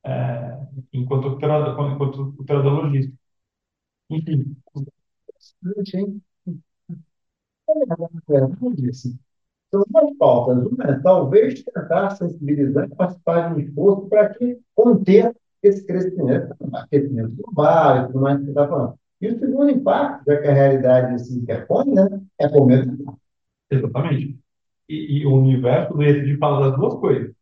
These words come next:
Speaker 1: A mitigação, como eu mitigo o impacto futuro, e a adaptação, como eu me adapto ao impacto futuro. Eu, em geral, eu, enquanto, é, é,
Speaker 2: É.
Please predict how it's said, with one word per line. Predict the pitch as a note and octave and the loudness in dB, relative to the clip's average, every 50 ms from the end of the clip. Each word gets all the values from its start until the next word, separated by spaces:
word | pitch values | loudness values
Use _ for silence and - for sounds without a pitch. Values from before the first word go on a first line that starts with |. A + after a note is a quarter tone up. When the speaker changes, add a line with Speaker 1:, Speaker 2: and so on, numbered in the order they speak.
| _ _ _ _ _ | _ _ _ _ _
Speaker 1:
A | - A#2+ A#2 A#2 | -8 -6 -4 -2
mitigação, | A#2+ C#3+ G3 - - - - C#3 B2 A#2 - - - - A#2 A2+ - - - - - - _ _ _ _ _ _ - | -2 -2 -2 -4 -8 -10 -8 -6 -6 -6 -6 -6 -8 -8 -8 -6 -6 -6 -8 -10 -16 -20 _ _ _ _ _ _ -10
como | D3 D#3 F3 | -8 -6 -4
eu | E3 D3 | -4 -2
mitigo | C3 B2 A#2+ - - - F3+ A#3 B3 A#3+ G#3+ | -2 -4 -4 -6 -10 -10 -8 -8 -6 -6 -4
o | D#3 | -2
impacto | D3 C#3+ - - A#2+ A#2 G#2 - - - - - | -2 -2 -2 -2 -4 -6 -6 -8 -10 -14 -16 -18
futuro, | C3 B2+ - C3 C#3+ A3 D4 - - - - _ _ _ _ _ _ _ - | -18 -14 -10 -8 -6 -6 -6 -8 -10 -14 -18 _ _ _ _ _ _ _ -8
e | C3 C#3+ | -6 -6
a | D3+ | -4
adaptação, | C3 A2 G#2 G#2 G2+ G2+ - - - - - - - - - - _ _ | -4 -4 -6 -6 -8 -10 -12 -12 -12 -10 -10 -10 -10 -10 -14 -20 _ _
como | - C#3 C#3+ E3 | -8 -6 -4 -4
eu | - F3 | -4 -4
me | F3+ F#3 | -4 -4
adapto | G#3 G3+ - C3+ E3 D3 - - - - | -4 -6 -4 -4 -4 -2 -4 -4 -8 -8
ao | F#3 F#3 | -6 -6
impacto | F#3+ F#3 - D#3+ D3+ C#3+ - - - | -6 -4 -4 -4 -6 -6 -8 -10 -14
futuro. | F#3 F3+ - C#3+ C3 C3 C3 - - | -16 -12 -8 -8 -6 -6 -8 -10 -12
Eu, | - - - - - _ _ _ - D3 - D3 | -16 -18 -18 -20 -20 _ _ _ -16 -12 -8 -6
em | D3 E3+ D#3+ | -6 -6 -4
geral, | D#3 D#3 C#3+ C3+ D3+ F#3 G#3 E3+ - - - - - _ _ _ _ | -4 -4 -2 -2 0 0 0 0 -2 -4 -6 -12 -18 _ _ _ _
eu, | - B2+ C3+ | -4 -2 -2
enquanto, | C#3+ C3 C#3+ D#3 - - - F#3+ F3+ - - - A#2+ A#2+ | 0 0 0 -2 -2 -2 -2 -4 -6 -6 -6 -8 -8 -8
é, | A2+ A2 G#2+ G#2+ G2+ F#2 - - - _ _ _ _ _ _ _ _ _ _ _ _ | -8 -8 -8 -8 -8 -8 -10 -14 -16 _ _ _ _ _ _ _ _ _ _ _ _
é, | - A2+ | -18 -16
Speaker 2:
É. | A2+ A2 G#2+ A2 - C3 B2+ B2 - | -16 -16 -14 -10 -6 -4 -4 -4 -6